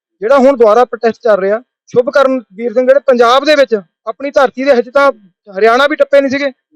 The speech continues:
ਉੱਥੋਂ ਜ਼ਬਰਦਸਤੀ ਨੌਜਵਾਨਾਂ ਨੂੰ ਚੁੱਕ ਕੇ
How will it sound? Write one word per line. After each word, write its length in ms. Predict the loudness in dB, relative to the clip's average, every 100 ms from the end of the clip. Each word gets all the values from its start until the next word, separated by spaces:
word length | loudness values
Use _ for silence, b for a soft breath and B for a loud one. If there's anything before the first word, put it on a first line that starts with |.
| _ -14
ਉੱਥੋਂ 440 | -10 0 2 0 -2 _ _
ਜ਼ਬਰਦਸਤੀ 540 | -2 0 2 0 0 0
ਨੌਜਵਾਨਾਂ 420 | 2 2 2 0
ਨੂੰ 60 |
ਚੁੱਕ 220 | 0 -2 -2
ਕੇ 180 | -6